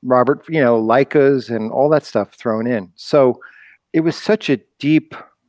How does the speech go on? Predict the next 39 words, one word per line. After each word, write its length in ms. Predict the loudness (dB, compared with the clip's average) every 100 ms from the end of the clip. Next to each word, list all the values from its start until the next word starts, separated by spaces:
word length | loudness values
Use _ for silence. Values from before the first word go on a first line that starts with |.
| _ _ _
training, 600 | -4 0 2 2 0 -6 _ -16
and, 320 | -8 -8 -8 -10
and, 200 | -10 -10 -6
and 160 | -2 0
Emmett 240 | 0 0
was 220 | 0 0
a 40 | -2
kind 260 | -2 -2
of 80 | -2
father 380 | 0 0 2 -2
figure 380 | -4 -6 -6 -14
t-, 140 | -18 _
for 260 | -10 -8
me. 320 | -8 -14 -20 _ -12
I 20 |
mean, 280 | -8 -10 -12 -20 -16 -2
both 180 | -2 2
good 140 | 2
and 100 | 4
bad, 280 | 4 4 2
you 100 | 2
know, 120 | 2
like, 220 | 2 0 -8 -20 _
he 140 | -2 2
was 120 | 4
doing 220 | 4 2
black 240 | 2 2 2
and 80 |
white, 160 | 2 2 2
I 120 | 2
had 160 | 2 0
to 60 |
do 120 | -2 -4
color. 380 | 0 2 4
I 80 | 2
mean, 160 | 2 2
I, 140 | 0 -2
I 80 | -6
couldn't 440 | 0 0 0 -2